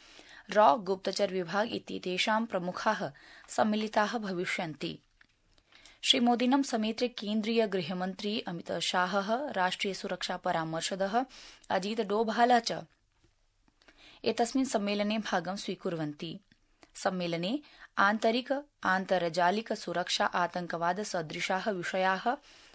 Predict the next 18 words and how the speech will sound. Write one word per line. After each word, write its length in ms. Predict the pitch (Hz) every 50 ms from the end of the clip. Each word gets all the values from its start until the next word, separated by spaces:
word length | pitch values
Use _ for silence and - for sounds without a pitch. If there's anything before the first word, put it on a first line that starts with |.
| _ _
चर्चायै 600 | - - 220 226 226 - 254 226 208 175 160 151 151 - - - - - - -
प्रमुखाः 640 | - 220 226 226 220 220 - - 240 226 226 226 247
बिन्दवः 640 | 214 175 170 180 196 202 208 202 196 208 202 - -
भविष्यन्ति 760 | 233 185 180 180 175 175 - - - 190 185 170 - 202 262 - -
इति 220 | - - - 175 170
सम्भाव्यते। 840 | - - 214 214 214 - - 165 147 147 156 151 - 170 165 160 - _ _ _ _ _ _ _ _ _ _ _ _ _ _ _ _ _ _ _ _ _ _ _ _ _ _ _ _ _ _ _ _ _ _ _ _ _ _ -
राष्ट्रपतिः 680 | 226 233 247 247 - 240 247 247 247 254 - - 254
द्रौपदी 480 | 208 208 196 196 - - 175 185 180
मुर्मुः 520 | 175 175 175 196 214 214 226 220 185 240 - -
अवदत् 480 | - 196 190 190 170 165 147 143 - _ _ - - - - _ -
यत् 340 | 202 208 202 - - _ -
सशस्त्रबलैः 1040 | - - 208 - - 233 226 - 254 220 180 170 160 160 180 208 202 156 170 165 - - 190
न 180 | 185 185 190 196 -
केवलं 420 | - 196 185 190 190 190 208 240 302 - - - - - - - _ -
भारतस्य 760 | 185 180 214 208 220 226 226 - 240 233 - - 247 233 220
राष्ट्रियहितानां 960 | 196 180 190 190 - - 220 208 196 - 185 180 190 185 185 190 196 196 170
रक्षणम् 500 | 151 160 180 - - - 196 196 214 240 - - - - - - - - _
आवश्यकम्, 720 | 196 170 160 147 151 160 - - 185 175 - 196 208 240